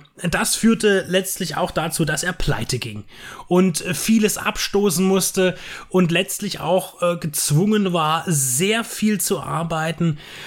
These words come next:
was irgendwie, naja, scheinbar auch so sein, sein Glanz, ähm,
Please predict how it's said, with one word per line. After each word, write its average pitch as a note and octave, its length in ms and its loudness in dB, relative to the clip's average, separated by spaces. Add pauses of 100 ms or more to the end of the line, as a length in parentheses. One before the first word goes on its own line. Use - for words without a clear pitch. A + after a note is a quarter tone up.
(140)
was D3+ 480 0
irgendwie, G3 800 2
naja, F#3+ 460 4
scheinbar G3 460 -2
auch - 160 -2
so G3 220 2
sein, F3+ 440 0
sein E3+ 340 4
Glanz, E3+ 960 2
ähm, D3+ 480 6